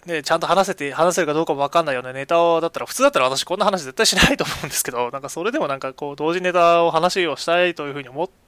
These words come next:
た一番でかい理由ってね、もうなんか、あの、わかんないんだけどさ、俺なんかこの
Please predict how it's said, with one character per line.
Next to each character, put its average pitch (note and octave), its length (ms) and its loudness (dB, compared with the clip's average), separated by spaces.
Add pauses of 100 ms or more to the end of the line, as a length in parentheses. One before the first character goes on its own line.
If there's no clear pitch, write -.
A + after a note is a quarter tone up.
た A2+ 160 -6
一 A#2 120 -14
番 F#3 120 -2
で F#3+ 100 -4
か G3+ 80 2
い D#3 60 0
理 A#2+ 40 -8
由 A2 100 -10
っ - 40 -14
て - 100 -20
ね、 A#2 160 -12
も A#2 140 -16
う - 20 -14
な B2+ 80 -14
ん C3 40 -18
か、 - 140 -12 (640)
あ A#2+ 760 2
の、 A#2 380 -6
わ A2+ 140 -10
か G3+ 100 4
ん E4 40 -2
な E3+ 80 0
い - 20 -2
ん - 20 -2
だ A2 80 -6
け - 60 -14
ど A2+ 80 -10
さ、 A2 280 -8 (140)
俺 B2 300 -8
な A#2+ 140 -8
ん - 20 -14
か - 160 -20
こ E3+ 300 -10
の C4 260 -2